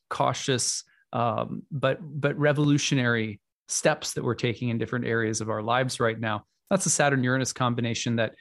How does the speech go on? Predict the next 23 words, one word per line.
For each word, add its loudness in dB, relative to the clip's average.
we 4
look 2
at 0
the 0
inventiveness 2
and -2
eccentric, 0
sudden, 2
disruptive 0
qualities 2
of -4
Uranus, 0
and 0
we -2
say, 2
"Let's 2
make 4
sure 2
that 0
they're 2
sort -2
of -4
mature 4